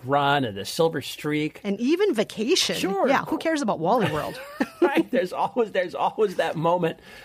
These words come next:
Speaker 1: where you realize that your eyes have been focused sort of on the, the horizon where the road narrows and sort of meets the triangle, but what's really happening is what is what's happening right now. That's great. I love that. I love that, Kristen.
Speaker 2: Oh, good. I'm glad you approve.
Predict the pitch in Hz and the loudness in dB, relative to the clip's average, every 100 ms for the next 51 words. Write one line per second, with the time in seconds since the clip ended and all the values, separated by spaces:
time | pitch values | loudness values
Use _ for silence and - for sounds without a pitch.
0 | - - 143 127 127 151 156 135 151 135 | -12 -4 -2 0 2 2 2 0 -2 -6
1 | 127 131 139 165 147 135 127 143 139 - | -2 0 0 -2 -4 -6 0 2 2 0
2 | - - - 123 123 127 123 120 113 120 | -6 -6 -2 0 0 -2 -2 0 -2 0
3 | 120 113 120 135 151 165 135 135 127 120 | -2 0 2 4 4 2 0 -4 -4 -4
4 | 117 123 131 135 123 123 127 139 135 135 | -2 2 4 2 0 2 4 4 4 0
5 | 120 151 120 110 151 156 156 123 143 139 | -8 -6 -8 0 0 0 -4 0 2 2
6 | 135 113 104 104 113 120 - - 135 135 | 2 0 -2 0 0 -2 -4 0 2 2
7 | 120 107 107 117 107 98 - 104 - 110 | 0 -2 -4 -8 -10 -12 -10 -10 -10 -12
8 | 104 - - 104 - 104 101 120 95 104 | -12 -14 -10 -10 -6 -6 -6 -8 -6 -4
9 | 107 - 104 95 - - 180 - 262 190 | -4 -6 -10 -10 -12 -2 -2 2 0 0
10 | - 139 175 185 - - 127 151 120 - | -4 0 0 0 -4 -4 0 0 -2 -8
11 | - - 185 294 339 294 359 349 294 208 | -12 -12 -8 -4 -4 -4 -2 0 2 2
12 | 208 240 240 254 233 - 185 - 170 | 2 0 0 2 0 0 -2 -2 -8